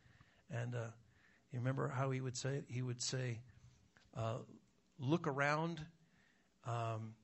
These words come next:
and be distressed. Look within and be depressed. Look above and be, be blessed, be le-, refreshed." Yeah.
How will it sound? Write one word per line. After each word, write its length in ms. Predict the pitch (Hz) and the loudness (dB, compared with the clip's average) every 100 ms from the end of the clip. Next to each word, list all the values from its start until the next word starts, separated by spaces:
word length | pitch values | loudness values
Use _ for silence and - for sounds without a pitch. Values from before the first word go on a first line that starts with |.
| - | -6
and 180 | 113 113 | -4 -2
be 120 | 143 | -2
distressed. 680 | 135 131 - 127 139 - - | 0 0 2 2 2 0 -4
Look 280 | - 131 165 | -2 0 0
within 440 | 139 - 143 156 160 | -2 -2 0 0 -2
and 160 | 123 120 | -2 0
be 120 | 139 | 0
depressed. 720 | 123 139 - 131 117 - - - - - - - - | 0 -4 0 0 2 -2 -4 -14 -20 -20 -20 -20 -2
Look 280 | 120 175 165 | 8 8 8
above 640 | 127 151 131 127 131 - - - | 8 10 10 6 0 -10 -16 -4
and 200 | 120 123 | 0 2
be, 340 | 131 139 143 135 - - _ _ _ _ _ - - - - - - 127 | 4 6 4 0 -12 -20 _ _ _ _ _ -20 -20 -20 -20 -20 -18 0
be 120 | 131 | 0
blessed, 520 | 123 143 110 - - | 6 6 6 0 0
be 100 | 127 | 0
le-, 140 | 127 135 | 2 0
refreshed." 560 | 123 127 - 123 95 - | 2 2 2 -2 -2 -6
Yeah. 180 | 151 | -6